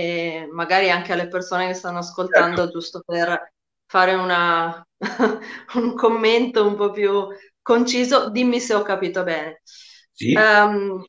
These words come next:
Speaker 1: allora, io ricordo il discorso de-, de-, di, della teoria del mondo delle idee di Platone. Lui sostanzialmente, che tu l'hai spiegata, ma provo a, a renderla un po' più semplice, non che la tua fosse complicata, ma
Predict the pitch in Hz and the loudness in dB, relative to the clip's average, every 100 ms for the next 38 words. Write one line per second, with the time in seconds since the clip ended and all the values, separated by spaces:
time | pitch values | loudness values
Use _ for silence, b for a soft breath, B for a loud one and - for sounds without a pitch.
0 | _ 233 226 220 247 220 - 208 185 185 | _ 2 6 6 4 2 2 4 4 2
1 | 185 190 185 185 185 196 - 196 185 185 | 0 2 2 0 -6 -10 -2 -2 -2 -4
2 | 185 175 175 175 175 170 170 175 170 165 | -6 -6 -8 -8 -8 -6 -8 -6 -4 -6
3 | 160 156 151 - _ _ _ 180 185 185 | -10 -14 -18 -20 _ _ _ -2 -2 0
4 | 190 175 180 185 175 175 165 - 170 175 | -2 -2 -2 2 2 2 -2 -4 -6 -6
5 | 175 180 170 170 175 175 170 - 170 170 | -6 -6 -4 -4 0 -2 -2 -6 -6 -4
6 | 175 160 165 165 - 240 214 - 214 - | -4 -4 -6 -8 -4 -2 -2 -6 -10 -2
7 | 220 214 214 247 214 190 208 175 170 208 | 0 0 0 0 2 0 -2 -6 -4 0
8 | 190 190 190 196 202 196 175 - - _ | 0 0 -2 0 0 2 2 2 -8 _
9 | _ _ - 190 190 190 175 180 180 190 | _ _ -2 2 6 6 6 6 4 2
10 | 190 202 208 202 180 180 185 185 - 196 | 0 0 2 2 2 -2 -6 -8 -2 4
11 | 190 190 180 170 170 196 160 160 160 - | 6 6 4 -2 -2 -2 -2 -6 -14 -10
12 | 175 190 190 170 175 180 180 175 - 170 | -2 -2 0 -4 -4 -8 -8 -10 -12 -8
13 | 170 170 170 170 156 139 151 160 | -8 -8 -12 -4 -2 -2 -4 -2